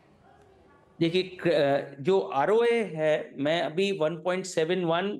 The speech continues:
और वन पॉइंट सेवन टू दो क्वार्टर्स में ये मेरा अचीवमेंट रहा है, लेकिन आरओए की जो गाइडेंस मैं अपने लिए कंजर्वेटिव गाइडेंस लेके चल रहा हूँ, वन पॉइंट फ़ाइव to वन पॉइंट सिक्स for एफ़वाई, अ, ट्वेंटी फ़ाइव। और ये I think reasonably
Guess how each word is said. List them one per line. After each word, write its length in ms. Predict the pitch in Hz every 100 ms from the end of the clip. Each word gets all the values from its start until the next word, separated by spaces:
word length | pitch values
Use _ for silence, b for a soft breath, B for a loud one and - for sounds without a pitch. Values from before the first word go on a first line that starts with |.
| -
और 160 | 160
वन 220 | 147 165 165
पॉइंट 200 | 175 170
सेवन 320 | 160 151 151
टू 180 | 151 127
दो 180 | 151
क्वार्टर्स 460 | 165 165 156 160 -
में 100 | 175
ये 180 | 165 165
मेरा 200 | 156 151
अचीवमेंट 520 | 123 - 143 147 127
रहा 220 | 127 117
है, 180 | 113 - b b b -
लेकिन 260 | 151 196 160
आरओए 380 | 156 190 214
की 260 | 214 214 226
जो 140 | 190
गाइडेंस 520 | 196 151 160 202 196 -
मैं 140 | 180
अपने 280 | 170 170 175
लिए 200 | 165 180
कंजर्वेटिव 680 | 175 147 151 180 190 190 185
गाइडेंस 420 | 151 151 165 165
लेके 220 | 156 151
चल 180 | 139 139
रहा 160 | 127 127
हूँ, 200 | 190 - B B
वन 180 | 120 190
पॉइंट 280 | 202 214 214
फ़ाइव 380 | 214 175 190 190
to 80 | 240
वन 180 | 180 156
पॉइंट 260 | 151 175 165
सिक्स 600 | - 131 - - - - _ _
for 100 | 185
एफ़वाई, 760 | 180 160 - _ 165 185 220 - _ _ _ _ _
अ, 260 | - 127 131
ट्वेंटी 380 | 131 156 151 139
फ़ाइव। 320 | - 107 95 - b b -
और 180 | 160 175
ये 420 | 220 247 - -
I 40 | 147
think 300 | 185 220 190
reasonably 560 | 180 170 208 202 220